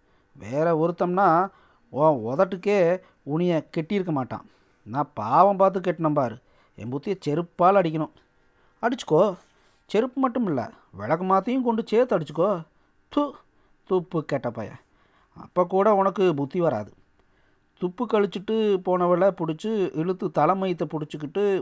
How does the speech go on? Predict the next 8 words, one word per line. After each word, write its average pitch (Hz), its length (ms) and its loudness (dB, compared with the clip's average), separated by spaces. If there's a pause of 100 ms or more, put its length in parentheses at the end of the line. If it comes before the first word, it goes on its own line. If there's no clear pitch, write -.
மூஞ்சியிலே 202 540 0
நாலஞ்சு 160 340 2
அரை 143 280 2
அடிச்சான். 160 440 -2 (760)
அடிச்சுக்கிட்டே 190 880 0 (220)
அவளை 160 420 0
இழுத்துக்கிட்டு 185 680 -2
போனான். 151 520 -4